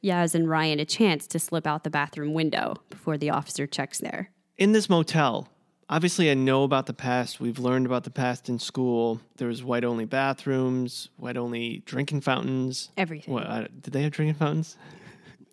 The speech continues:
Speaker 1: Oh, yeah, sure.
Speaker 2: <laughs> Okay.
Speaker 1: Everything. Uh, segregation
Speaker 2: But I
Speaker 1: laws.
Speaker 2: never thought about motels being that way. It
Speaker 1: Yeah.
Speaker 2: just never went in my head.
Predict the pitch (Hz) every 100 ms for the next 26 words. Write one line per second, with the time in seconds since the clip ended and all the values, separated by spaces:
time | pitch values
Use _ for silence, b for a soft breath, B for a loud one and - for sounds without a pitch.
0 | - 285 302 320 165 - 339 165 - 151
1 | - 120 151 - - - - - 214 220
2 | 233 254 175 151 151 165 165 180 180 170
3 | 156 147 131 113 117 110 - _ _ _
4 | 127 120 - 151 127 117 117 110 101 -
5 | - - 165 160 240 277 143 127 120 123
6 | 117 117 120 113 135 110